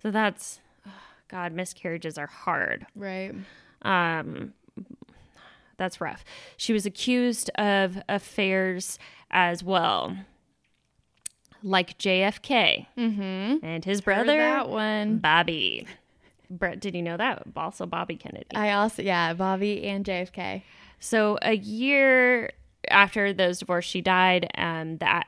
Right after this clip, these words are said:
Speaker 1: there were accusations of drug dependency that year and dropped from different projects 'cause she was late in, on drugs,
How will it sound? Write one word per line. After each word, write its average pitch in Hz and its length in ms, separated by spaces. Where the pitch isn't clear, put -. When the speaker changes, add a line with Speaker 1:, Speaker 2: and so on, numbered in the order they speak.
Speaker 1:
there 190 200
were 170 280
accusations 175 1400
of 175 220
drug 196 280
dependency 196 760
that 180 180
year 175 380
and 165 420
dropped 175 380
from 165 180
different 160 320
projects - 720
'cause 190 160
she - 120
was 170 160
late 170 180
in, 165 320
on 160 300
drugs, - 500